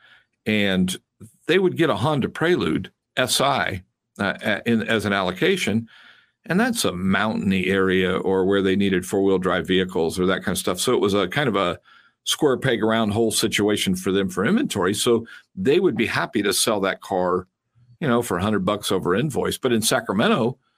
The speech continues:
where that car was super, super hot and in high demand, they were bringing, you know, four thousand, five thousand dollars over M S R P then. And so I, as a broker, would go buy the car from the dealer down there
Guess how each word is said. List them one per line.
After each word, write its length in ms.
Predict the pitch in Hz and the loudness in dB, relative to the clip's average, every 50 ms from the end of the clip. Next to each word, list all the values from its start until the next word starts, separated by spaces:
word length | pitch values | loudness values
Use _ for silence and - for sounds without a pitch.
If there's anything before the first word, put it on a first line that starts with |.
| _ _ _ _ _ _ _ _ _ | _ _ _ _ _ _ _ _ _
where 500 | - 110 113 110 110 110 107 107 - - - _ _ | -2 0 2 4 4 4 4 2 0 -2 -8 _ _
that 220 | - 117 - - - | -2 -2 -2 -2 -4
car 220 | - 131 117 95 | -2 -2 0 0
was 160 | 90 92 - | 0 0 2
super, 260 | - 160 151 - 117 | 2 0 0 0 -2
super 360 | 101 - - 120 101 98 95 92 | -2 0 0 0 0 0 0 0
hot 280 | 101 120 131 127 110 | 0 2 2 2 2
and 100 | 101 95 | 2 2
in 140 | 92 95 95 | 2 0 0
high 240 | 92 117 127 123 113 | 0 0 0 0 0
demand, 560 | 95 90 95 123 190 240 330 - 131 127 - _ _ _ _ _ _ | 2 2 2 2 2 2 2 0 -2 -4 -6 _ _ _ _ _ _
they 160 | 87 104 131 | 0 0 2
were 160 | 220 117 135 | 2 2 2
bringing, 560 | 107 110 120 120 123 123 123 127 127 113 113 - _ _ _ _ _ _ _ _ _ _ | 2 2 2 2 4 2 2 2 2 0 -2 -6 _ _ _ _ _ _ _ _ _ _
you 120 | 131 123 | -2 0
know, 200 | 95 87 82 113 | 0 0 0 -2
four 420 | 113 - - - 117 117 123 127 123 | -4 -6 -2 0 2 4 4 2 2
thousand, 520 | - 113 110 117 120 123 113 120 117 117 | 0 0 2 2 2 0 2 0 0 0
five 240 | 120 117 120 117 107 | 2 0 0 0 0
thousand 320 | - 113 117 117 113 113 | 0 0 0 2 2 0
dollars 280 | 113 110 113 110 101 110 | 2 2 2 0 0 2
over 240 | 113 113 107 107 - | 0 2 2 0 0
M 180 | - 120 117 | 2 2 2
S 180 | 117 110 110 - | 2 2 0 0
R 120 | 110 98 | -2 -2
P 280 | 92 - 123 123 117 104 | -2 -2 0 0 0 0
then. 480 | 92 90 123 175 208 165 127 139 147 - _ _ _ - - - - - - _ _ _ _ _ _ - | 0 0 0 0 0 0 0 0 -2 -4 _ _ _ -20 -20 -20 -20 -20 -20 _ _ _ _ _ _ -2
And 260 | 131 131 131 - 113 | 0 0 0 0 0
so 300 | - - 139 135 131 123 | 2 2 2 2 2 2
I, 240 | - 113 131 156 160 | 0 0 0 2 2
as 180 | 131 107 95 | 0 0 0
a 40 | 101 | -2
broker, 600 | - 120 135 185 233 233 - - 92 107 117 117 - _ _ _ _ | -2 0 0 0 0 0 0 0 0 0 0 -4 -8 _ _ _ _
would 160 | - - 92 | -4 -2 0
go 140 | 92 123 117 | 2 2 2
buy 240 | 104 113 117 117 113 | 2 2 2 2 2
the 100 | 101 95 | 0 -2
car 260 | - - 120 117 107 | -2 -2 0 0 0
from 200 | 104 - 101 92 | 0 0 0 0
the 80 | 92 90 | 0 0
dealer 320 | 90 98 98 92 92 90 | 0 0 0 2 0 0
down 260 | 85 95 92 87 90 | 0 0 0 0 0
there 380 | 120 160 170 123 98 110 117 | 0 0 0 0 0 -2 -2